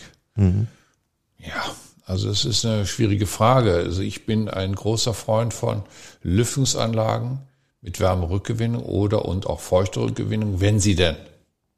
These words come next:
Speaker 2: richtig geplant sind, richtig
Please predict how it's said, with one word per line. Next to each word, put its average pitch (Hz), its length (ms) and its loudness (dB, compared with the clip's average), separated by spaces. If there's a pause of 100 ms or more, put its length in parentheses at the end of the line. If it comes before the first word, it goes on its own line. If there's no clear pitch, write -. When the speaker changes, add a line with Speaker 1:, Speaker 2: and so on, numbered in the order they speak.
(120)
Speaker 2:
richtig - 340 -14
geplant 92 540 -2
sind, 120 320 -2 (1120)
richtig - 400 -12